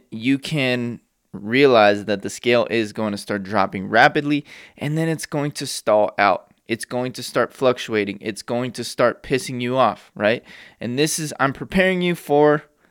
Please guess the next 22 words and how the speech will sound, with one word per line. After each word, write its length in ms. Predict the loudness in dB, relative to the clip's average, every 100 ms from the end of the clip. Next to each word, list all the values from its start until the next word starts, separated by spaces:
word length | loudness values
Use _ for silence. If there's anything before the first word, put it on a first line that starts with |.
| _
the 120 | 0
inevitable 560 | 4 2 2 -2 -4 -4
here, 300 | -4 -8 -10 _ _ -10
okay? 380 | -2 2 4
<laughs> 60 | 2 -2
So 260 | 2 2 0 -12 -20 -20 -2
realize 520 | 2 8 8 8 4
that 160 | -2
the 80 | -4
scale 440 | -8 -2 2 2 2
is 220 | -2 -2
going 240 | -4 -6 -6
to 100 | -8
piss 240 | -8 -6
you 100 | 0
off. 140 | 0 0
So 140 | -2
what 220 | 4 8
else 180 | 8 6
can 180 | 2 -2
you 100 | -2
do 460 | -2 2 4 2